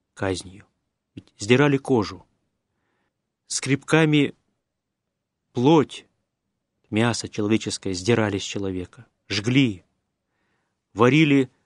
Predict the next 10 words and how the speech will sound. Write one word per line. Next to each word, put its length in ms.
в 100
котлах 600
с 100
кипящим 580
оловом, 500
топили 460
в 100
море, 440
отдавали 520
на 340